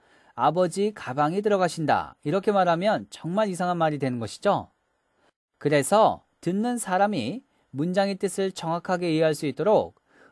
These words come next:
의미가 밀접하게 결합된 부분을 한 단위로 읽어야 하는데요. 이것을 breath group, 이렇게 부르는 것입니다. 자, 이렇게 문장을 끊어 읽을 때는 몇 가지 일반적인 원칙이 있습니다.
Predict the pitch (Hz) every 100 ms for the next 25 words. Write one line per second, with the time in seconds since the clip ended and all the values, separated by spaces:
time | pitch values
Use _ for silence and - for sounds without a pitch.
0 | - 156 208 233 240 202 196 - 208 196
1 | 196 180 175 175 180 165 151 160 151 110
2 | - - 202 185 156 156 160 139 131 139
3 | 131 127 120 95 135 247 - _ _ _
4 | _ _ _ 135 147 143 208 226 160 151
5 | 165 - - 139 117 - - 131 - 202
6 | 156 131 113 113 95 87 156 233 - _
7 | _ _ _ _ _ _ _ _ - 220
8 | 233 214 - 233 214 202 208 220 220 254
9 | 254 233 202 202 202 180 123 - 123 143
10 | - 185 185 156 160 165 156 147 113 135
11 | - 139 - 113 117 120 78